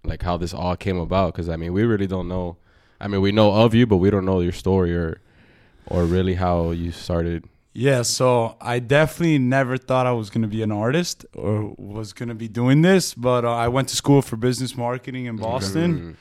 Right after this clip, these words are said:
Speaker 2: Yeah. Uh, at Suffolk University.
Speaker 1: That's the last thing I thought you
Speaker 2: Yeah. <laughs>
Speaker 1: did. <laughs>
Speaker 2: So, yeah, so there was definitely, I didn't go to art school, uh, yet. Maybe I'll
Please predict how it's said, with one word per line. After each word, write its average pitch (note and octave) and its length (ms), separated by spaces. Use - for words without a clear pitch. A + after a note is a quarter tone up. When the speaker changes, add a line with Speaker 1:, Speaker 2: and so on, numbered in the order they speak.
Speaker 2:
Yeah. A2+ 340
Uh, A2+ 240
at G2+ 100
Suffolk B2 360
University. D3 920
Speaker 1:
That's F2+ 200
the F#2+ 80
last F2+ 300
thing E2+ 140
I D2+ 100
thought - 380
you C#3+ 140
Speaker 2:
Yeah. - 960
<laughs> - 20
Speaker 1:
did. D3+ 760
<laughs> - 0
Speaker 2:
So, D#3 460
yeah, C3+ 500
so B2 500
there C3 140
was B2 180
definitely, D3+ 480
I C3+ 80
didn't C#3 240
go C#3+ 140
to C#3 40
art B2+ 300
school, C3 320
uh, A#2 200
yet. C#3+ 420
Maybe B2+ 460
I'll A#2 360